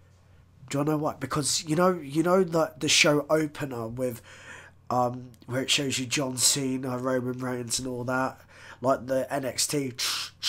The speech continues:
the roar of the crowd and all that, all the show opener with all, with all, like, slideshows of the wrestling doing their moves, and, uh, on the main event, okay,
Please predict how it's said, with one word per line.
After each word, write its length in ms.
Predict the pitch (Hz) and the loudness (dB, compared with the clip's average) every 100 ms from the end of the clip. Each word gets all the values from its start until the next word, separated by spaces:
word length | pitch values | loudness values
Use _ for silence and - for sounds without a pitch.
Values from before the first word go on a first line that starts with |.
| - - - - - - - _ - - - - - - - | 0 -2 -8 -6 -2 -2 -6 _ -4 -4 -4 -8 -16 -16 0
the 100 | 196 | 4
roar 680 | 185 175 196 190 190 185 190 | 4 6 6 6 4 2 0
of 160 | 185 | 0
the 80 | 190 | -4
crowd 340 | - 202 185 156 | 0 2 2 2
and 100 | 160 | 0
all 160 | 156 | 2
that, 240 | 156 151 165 | 4 4 4
all 120 | 156 | 0
the 120 | 147 | 0
show 320 | - 170 147 | 2 6 6
opener 500 | 147 143 151 151 147 | 6 4 0 2 4
with 200 | 143 131 | 2 -2
all, 180 | 139 135 - - - - | -6 -8 -12 -20 -16 -10
with 140 | 117 | -8
all, 200 | 143 139 | -6 -4
like, 340 | 131 131 131 - | 2 2 2 -6
slideshows 1160 | - - - 151 147 143 127 - 143 139 127 131 | -2 2 2 2 4 2 2 2 4 2 0 -4
of 140 | 117 | -6
the 80 | 135 | -2
wrestling 460 | 135 123 - 127 | 0 0 0 -2
doing 280 | 120 139 131 | -4 -4 -4
their 140 | 123 127 | -6 -6
moves, 500 | 143 143 131 131 - - - - - | -4 -4 -2 -4 -6 -10 -12 -12 0
and, 440 | 139 135 131 135 139 | 4 4 2 -2 0
uh, 520 | 135 131 127 123 110 - - | 2 4 4 2 -2 -6 6
on 180 | 151 | 6
the 60 | 147 | 6
main 300 | 151 156 143 | 4 4 4
event, 420 | 135 185 160 117 - 156 | 6 10 10 6 0 4
okay, 380 | 151 151 165 | 4 6 4